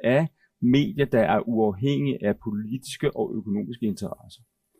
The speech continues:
Det er det, vi må stræbe efter. Og, og det er selvfølgelig så, at vores borgere, de kan blive så oplyste, som de jo, han har sagt, overhovedet kan komme i nærheden af at blive, og for at blive deltager i et, i et oplyst demokrati.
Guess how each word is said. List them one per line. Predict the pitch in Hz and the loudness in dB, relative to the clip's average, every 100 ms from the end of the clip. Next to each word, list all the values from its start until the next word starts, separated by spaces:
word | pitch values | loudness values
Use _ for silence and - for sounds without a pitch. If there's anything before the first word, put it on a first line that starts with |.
| _ - - - _ _ _ _ _ _ _ _ _ | _ -20 -20 -20 _ _ _ _ _ _ _ _ _
Det | 185 | 6
er | 185 | 8
det, | 175 | 6
vi | |
må | 180 165 | 8 6
stræbe | 139 - - 139 160 175 190 | 4 0 6 8 8 6 4
efter. | 208 220 - 101 _ - | 4 2 0 -2 _ 0
Og, | 127 | 2
og | 131 139 | 4 4
det | |
er | 185 | 4
selvfølgelig | 151 170 160 | 6 4 4
så, | 151 143 | 4 6
at | 107 110 - | 6 4 2
vores | 117 110 | 0 0
borgere, | - 131 180 175 135 | 6 6 6 4 0
de | 143 | 2
kan | 143 101 | 2 2
blive | 117 135 151 | 2 4 2
så | 147 | 2
oplyste, | 139 139 160 156 151 - 120 | 2 2 2 0 -4 -4 -6
som | - 113 98 85 _ | 4 4 4 -2 _
de | 110 | 0
jo, | 98 78 76 - | 2 0 -4 -2
han | 107 | 0
har | 90 | 2
sagt, | 117 107 | 0 -2
overhovedet | 78 98 117 123 _ _ | -4 -4 -4 -6 _ _
kan | - 101 | -4 -2
komme | 110 98 | 0 0
i | |
nærheden | 104 120 113 | 2 2 2
af | 95 | 2
at | 87 | -2
blive, | 101 127 151 165 151 | -4 0 2 2 0
og | - 107 - _ _ | -6 -10 -14 _ _
for | 123 | -2
at | 120 | 0
blive | 107 95 85 - | 0 -2 -4 2
deltager | 117 123 131 110 | 2 4 2 2
i | 101 92 92 87 | 0 -2 -2 -2
et, | - - - | -4 -18 -10
i | 117 | -8
et | 101 | -4
oplyst | 104 107 104 - | -4 -4 -8 -6
demokrati. | - 90 98 - - | -6 -6 -8 -16 -16